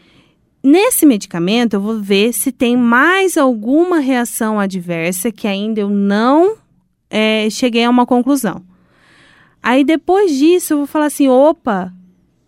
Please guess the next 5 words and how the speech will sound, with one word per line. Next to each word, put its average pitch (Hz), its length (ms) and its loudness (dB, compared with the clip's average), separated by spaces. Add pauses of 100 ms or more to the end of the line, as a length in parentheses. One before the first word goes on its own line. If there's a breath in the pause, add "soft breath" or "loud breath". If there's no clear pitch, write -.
(380)
teve 320 220 0
uma 320 200 4
reação 311 360 0
adversa 285 420 -2
diferente. 285 640 0